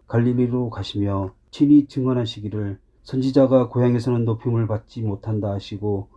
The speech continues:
갈릴리에 이르심에 갈릴리인들이 그를 영접하니 이는 자기들도 명절에 갔다가 예수께서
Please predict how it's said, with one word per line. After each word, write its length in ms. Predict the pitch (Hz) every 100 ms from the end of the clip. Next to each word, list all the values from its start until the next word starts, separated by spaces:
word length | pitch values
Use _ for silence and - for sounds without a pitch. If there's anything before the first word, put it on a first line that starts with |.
| - - _
갈릴리에 640 | - 117 120 120 120 120 117
이르심에 580 | 113 110 - 113 110 110
갈릴리인들이 760 | 120 117 110 110 107 107 107
그를 280 | 104 110 107
영접하니 680 | 104 101 107 - 107 101 101 - _ _ _ _ _
이는 260 | 131 131 131
자기들도 580 | 135 127 135 139 131 139
명절에 460 | 123 123 131 131
갔다가 640 | 123 110 - 113 107 107 104
예수께서 720 | 104 - 120 110 113 107 107